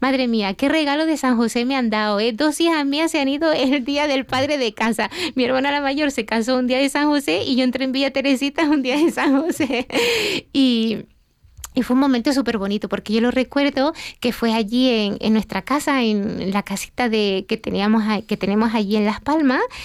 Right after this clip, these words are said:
y, y era muy bonito, ¿no? Porque, por, pues, porque estaba mucha gente del barrio, ¿no? Mucha gente del barrio estaba, pues eso, acompañándome en mi entrada en, en Villa Teresita.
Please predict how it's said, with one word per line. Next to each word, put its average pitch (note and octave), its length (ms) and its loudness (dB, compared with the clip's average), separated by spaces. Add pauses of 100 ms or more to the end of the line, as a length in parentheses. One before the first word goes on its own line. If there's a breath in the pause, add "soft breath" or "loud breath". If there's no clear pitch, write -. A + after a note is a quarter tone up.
(260 loud breath)
y, A#3 260 4
y G#3+ 60 2
era C#4 140 2
muy C#4 160 4
bonito, G3 420 -2
¿no? A#3 220 0
Porque, F#3+ 960 0
por, G#3+ 240 -2 (160)
pues, A3+ 220 -2
porque A3+ 280 -2
estaba B3+ 380 -2
mucha A3 280 -2
gente G#3 300 -2
del F3+ 220 -4
barrio, F3 400 -2
¿no? G#3 260 2
Mucha G#3 260 -2
gente A3 260 0
del G#3+ 180 0
barrio A3 300 0
estaba, A3 500 0
pues G#3+ 220 -4
eso, B3+ 140 -6
acompañándome G#3+ 1160 0
en A3 140 2
mi G#3 80 2
entrada A#3+ 580 2
en, G3+ 300 0
en A3+ 180 2
Villa G#3 240 0
Teresita. C4+ 640 0